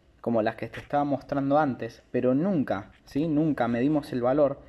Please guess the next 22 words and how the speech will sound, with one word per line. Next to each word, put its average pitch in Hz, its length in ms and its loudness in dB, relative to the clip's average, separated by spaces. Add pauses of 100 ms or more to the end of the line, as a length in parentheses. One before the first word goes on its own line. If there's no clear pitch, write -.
(340)
en 117 160 -2
base 139 480 0 (880)
a - 160 -2
cuestiones 156 560 -2 (1040)
de, 123 340 -4 (540)
de 120 160 -10
quién 180 340 -6
estoy 139 320 -4
decidiendo 135 600 -4
ser, - 460 -6 (1300)
en 113 140 -4
base 143 280 0
a 127 100 -4
que 120 240 -4 (560)
cuán 180 280 2
honesto 135 480 0
estoy 113 360 -6
siendo 107 640 -8
con 104 160 -12
las 107 100 -12
personas, 104 540 -12 (120)
cuán 139 240 0